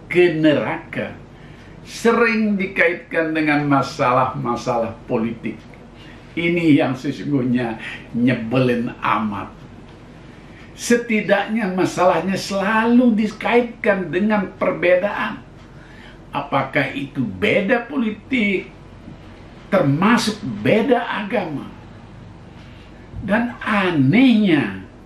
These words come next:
juga disertai dengan ujaran kebencian. Jadi kalau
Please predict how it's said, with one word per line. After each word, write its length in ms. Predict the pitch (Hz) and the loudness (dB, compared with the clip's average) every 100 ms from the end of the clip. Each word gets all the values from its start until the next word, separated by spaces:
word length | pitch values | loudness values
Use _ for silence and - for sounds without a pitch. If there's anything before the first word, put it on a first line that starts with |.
| - - - - - - - | -20 -20 -20 -20 -20 -16 -2
juga 480 | 131 311 220 247 208 | 2 2 2 0 0
disertai 880 | 220 - 220 208 - 226 240 208 | -4 -6 -6 -8 -4 0 0 0
dengan 400 | 180 214 214 220 - | 0 0 0 -4 -4
ujaran 800 | 220 160 135 214 220 220 202 - | -4 -2 0 0 2 0 -2 -4
kebencian. 800 | 285 247 233 220 - 302 262 - - - - - - - - - - - - - - - - - | -2 0 0 0 -2 -4 -4 -8 -14 -20 -20 -20 -20 -20 -20 -20 -20 -20 -20 -20 -20 -20 -20 -12
Jadi 480 | 147 190 285 226 - | -2 0 2 -2 -2
kalau 320 | 214 208 196 | 0 0 -2